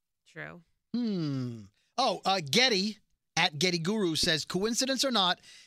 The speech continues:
Speaker 2: it seems like they listened to you, Brody. Remember you talked about Fear the Walking Dead."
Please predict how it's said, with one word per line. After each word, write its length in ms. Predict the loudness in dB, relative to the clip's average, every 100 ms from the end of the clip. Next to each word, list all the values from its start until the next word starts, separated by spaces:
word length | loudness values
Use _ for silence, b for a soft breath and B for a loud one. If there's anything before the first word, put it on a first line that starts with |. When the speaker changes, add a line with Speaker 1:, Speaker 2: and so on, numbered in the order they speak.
| B
Speaker 2:
it 100 | 0
seems 280 | 2 2 2
like 160 | 2
they 120 | 0 0
listened 360 | 0 0 0
to 80 | 0
you, 100 | 0
Brody. 300 | 0 -2 -2
Remember 280 | -2 -2 -2
you 100 | -2
talked 260 | -2 -2
about 320 | -2 0 -2 -6 b b b
Fear 200 | -2 0
the 100 | 0
Walking 300 | 0 -2 -2
Dead." 400 | 0 0 0 -6